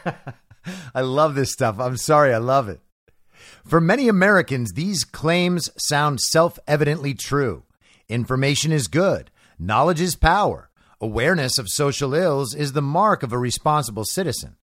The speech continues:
But what if they aren't correct? Recent studies on the link between political awareness and individual well-being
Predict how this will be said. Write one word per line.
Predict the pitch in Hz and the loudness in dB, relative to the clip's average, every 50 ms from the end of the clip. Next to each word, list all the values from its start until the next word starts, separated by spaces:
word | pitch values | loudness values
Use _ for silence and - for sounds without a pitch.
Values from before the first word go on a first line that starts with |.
| _ _ _ _ _ _ _ _ _ _ - | _ _ _ _ _ _ _ _ _ _ -4
But | 151 170 | -4 -2
what | 165 190 269 294 | 2 4 6 4
if | - - - | 4 4 4
they | 233 214 185 | 2 6 6
aren't | 165 160 156 151 151 - - | 8 8 6 6 4 -2 -6
correct? | - 135 127 120 117 101 87 - - _ _ _ _ _ _ _ _ _ _ _ _ - | -4 -2 0 0 0 0 -2 -6 -12 _ _ _ _ _ _ _ _ _ _ _ _ -18
Recent | 78 85 104 135 180 170 - - 139 131 113 - | -12 -6 -4 -2 -2 -2 -2 -2 -4 -6 -6 -6
studies | - - - - 175 214 180 135 123 110 113 | -6 -4 0 2 2 2 2 0 -2 -2 -2
on | 120 120 | -2 -2
the | 113 107 | -2 -2
link | 110 156 185 151 - | -2 -2 -2 -2 -2
between | 107 110 101 - 117 123 113 | -6 -8 -6 -4 -4 -4 -4
political | - 113 113 117 156 202 - 139 127 110 101 107 _ _ | -4 -4 -2 0 -2 -2 -2 -2 -4 -4 -6 -8 _ _
awareness | - 113 104 104 127 160 190 175 123 101 110 110 - | -8 -6 -2 0 0 2 2 2 0 -2 -4 -4 -2
and | 110 117 117 113 - - | -2 -2 -2 -4 -4 0
individual | 170 185 190 165 135 160 175 131 139 127 117 107 | 2 2 2 2 2 2 0 0 0 -2 -2 -2
well-being | 101 110 143 151 135 127 120 147 185 208 139 98 98 101 92 | 0 2 4 4 4 2 2 0 0 0 0 -2 -4 -8 -10